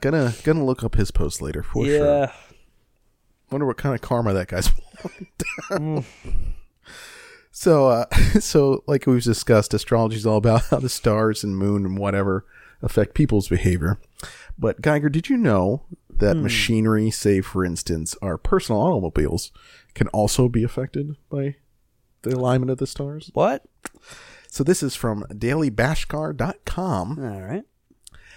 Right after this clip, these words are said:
Speaker 1: "Have you ever thought of the reason as to why your car or bike or any other heavy-duty m-, vehicle always gives you trouble?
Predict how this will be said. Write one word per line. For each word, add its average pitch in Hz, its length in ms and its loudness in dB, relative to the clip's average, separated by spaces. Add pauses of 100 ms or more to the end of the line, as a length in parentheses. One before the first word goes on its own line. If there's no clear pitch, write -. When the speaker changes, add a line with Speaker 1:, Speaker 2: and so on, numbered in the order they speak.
(140)
Speaker 1:
"Have 165 160 0
you 240 140 2
ever 254 160 0
thought 180 280 -2
of 113 120 -6
the 104 80 2
reason 107 360 -2
as 107 140 -2
to - 120 -2
why 98 180 -2
your 98 160 -2
car 104 500 -4
or 95 160 -6
bike 92 380 -6
or 87 120 -6
any 113 240 -6
other 127 440 -6
heavy-duty 117 480 -4
m-, 117 200 -8
vehicle 120 440 -4
always 98 180 -6
gives - 220 -10
you 82 80 -12
trouble? 113 400 -4